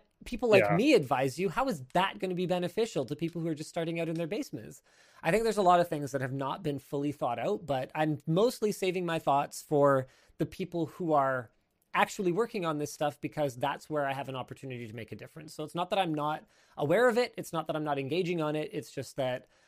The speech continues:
Speaker 1: I'm doing it behind the scenes. Honestly, I wish that kind of stuff wasn't my job and I just made tech videos, because that's way better. But, um, it is what it is.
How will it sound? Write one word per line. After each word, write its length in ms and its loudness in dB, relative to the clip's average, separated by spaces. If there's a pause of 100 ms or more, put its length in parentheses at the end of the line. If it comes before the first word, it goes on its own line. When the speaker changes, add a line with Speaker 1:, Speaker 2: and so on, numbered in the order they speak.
(180)
Speaker 1:
I'm 460 -6
doing 260 -2
it 120 -10
behind 300 -6
the 60 -8
scenes. 320 -10
Honestly, 340 -4
I 120 -4
wish 240 -4
that 200 -4
kind 120 -10
of 60 -10
stuff 220 -8
wasn't 240 -4
my 140 -8
job 280 -6
and 80 -10
I 60 -10
just 200 -12
made 160 -10
tech 200 0
videos, 420 0
because 340 -8
that's 240 -16
way 160 -6
better. 340 2 (1160)
But, 340 -2 (720)
um, 500 -4 (600)
it 120 -10
is 160 -6
what 140 -6
it 100 -8
is. 280 -14